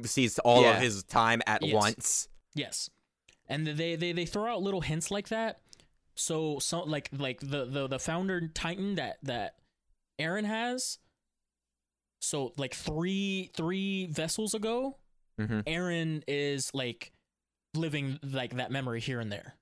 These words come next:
Speaker 2: Yeah.
Speaker 3: You know what I mean?
Speaker 1: Okay.
Speaker 3: So he, he's perceiving time like that. So because the Ackermans aren't affected by the Founding Titans' power,
Speaker 1: Mm-hmm.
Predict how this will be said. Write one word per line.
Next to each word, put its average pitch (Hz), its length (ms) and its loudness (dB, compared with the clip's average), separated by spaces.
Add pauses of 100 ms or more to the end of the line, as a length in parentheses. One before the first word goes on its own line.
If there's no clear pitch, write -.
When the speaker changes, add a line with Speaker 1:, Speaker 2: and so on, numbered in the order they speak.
(120)
Speaker 2:
Yeah. 113 200 4
Speaker 3:
You 143 80 0
know 143 100 2
what 135 100 2
I 131 40 -2
mean? 135 140 0
Speaker 1:
Okay. - 180 -2 (520)
Speaker 3:
So 139 500 -2 (460)
he, 165 120 -8
he's 156 240 -2
perceiving 196 380 -2
time 185 160 -2
like 151 120 -2
that. - 200 -6
So 160 240 -2
because 156 580 -2 (240)
the - 160 -4
Ackermans 165 760 -2 (240)
aren't 190 260 -4
affected 160 560 -4
by 160 120 0
the 127 100 -4
Founding 151 440 -2
Titans' 139 760 -4 (920)
power, 208 460 -2 (600)
Speaker 1:
Mm-hmm. 113 220 0